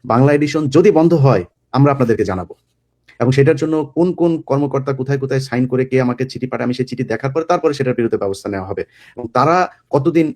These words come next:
বাংলাদেশের আড়াই দিনের মন্ত্রী উপদেষ্টা এসব হয়ে থেকে তারপরে তারা কোথায় কিভাবে, এ, বাংলা এডিশনের বিরুদ্ধে ব্যবস্থা নিয়ে তারপরে কত সুখে থাকেন, সেটাও আমাদের সাথে ইনশাল্লাহ এই দেশে দেখা হবে। আমরা আজকে এই সরকারের আমলে কিছু চাচ্ছি না, দেশে যাচ্ছি না বলে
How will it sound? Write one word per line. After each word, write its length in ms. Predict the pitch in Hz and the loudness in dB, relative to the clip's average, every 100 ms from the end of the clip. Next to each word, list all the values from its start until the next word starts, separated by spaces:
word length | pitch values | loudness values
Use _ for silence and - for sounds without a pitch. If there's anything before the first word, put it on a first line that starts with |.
| _ | _
বাংলাদেশের 560 | - 120 131 139 135 139 135 - | -2 0 2 2 0 -2 -2 -4
আড়াই 220 | 120 143 | 0 0
দিনের 240 | 139 139 | 0 -2
মন্ত্রী 340 | 120 123 131 131 | 0 -2 0 -2
উপদেষ্টা 600 | 117 123 127 - 120 - _ _ _ | -2 -6 -6 -4 -4 -6 _ _ _
এসব 240 | 120 135 | -6 -2
হয়ে 180 | 117 127 | 0 -2
থেকে 260 | - 127 131 | -2 -2 0
তারপরে 380 | 120 120 151 | -2 0 2
তারা 160 | 160 151 | 2 0
কোথায় 260 | 131 131 135 | -2 -2 -2
কিভাবে, 440 | 123 123 127 120 _ _ - | -2 0 0 -2 _ _ -6
এ, 200 | 110 107 110 | -4 -2 -2
বাংলা 220 | 113 113 | -2 0
এডিশনের 320 | 110 117 117 | -2 -2 -2
বিরুদ্ধে 220 | 110 110 | -2 -2
ব্যবস্থা 340 | 107 107 - 113 | -4 -4 -6 -6
নিয়ে 120 | 110 | -4
তারপরে 300 | 107 110 107 | -4 -2 -4
কত 160 | - 113 | -4 -10
সুখে 240 | - 117 | -8 -8
থাকেন, 200 | 110 117 | -8 -8
সেটাও 220 | 165 156 | -4 -2
আমাদের 180 | 131 123 | -2 -4
সাথে 160 | 127 131 | -4 -4
ইনশাল্লাহ 280 | 113 113 | -2 -2
এই 60 | 104 | -2
দেশে 180 | - 95 | -2 -6
দেখা 220 | 98 110 | -6 -4
হবে। 180 | 98 - _ _ _ | -6 -8 _ _ _
আমরা 240 | 98 107 110 | -4 0 0
আজকে 300 | 110 131 123 | 0 0 0
এই 200 | - 127 | -2 -4
সরকারের 360 | 127 123 123 | -2 -2 -2
আমলে 220 | 123 120 | 0 -2
কিছু 180 | 123 120 | -4 -6
চাচ্ছি 300 | 120 117 - | -6 -6 -6
না, 80 | 123 | -4
দেশে 180 | 110 120 | -4 -4
যাচ্ছি 260 | 113 - | -6 -2
না 80 | 127 | -2
বলে 240 | 123 123 | 2 0